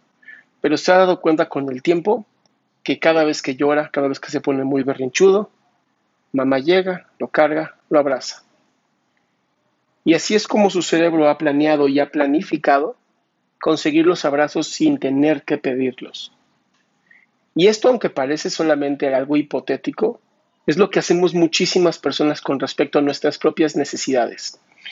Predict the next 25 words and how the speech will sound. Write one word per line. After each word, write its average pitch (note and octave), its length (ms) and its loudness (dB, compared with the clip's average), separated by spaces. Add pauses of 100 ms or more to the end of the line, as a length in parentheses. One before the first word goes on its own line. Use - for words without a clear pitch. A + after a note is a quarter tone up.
(560)
Y D#3 120 4
este G#3 180 2
tema F#3+ 240 2
quería D3+ 220 0
tocarlo D3 420 0
contigo C#3+ 400 0
porque C3 300 -6
creo D3+ 160 -2
que - 80 -6
es - 100 -2
un D3+ 100 2
tema D3+ 280 4
sumamente D3+ 600 2
importante C#3 600 -2
y E3+ 140 2
un G#3+ 180 4
tema D3+ 340 0 (480)
que D3+ 140 0
si D3 220 -2
no E3+ 220 4
trabajamos D#3 800 -2
desde C3+ 380 0
ya B2+ 340 0 (120)
en D3 180 2
nosotros, D#3+ 680 -2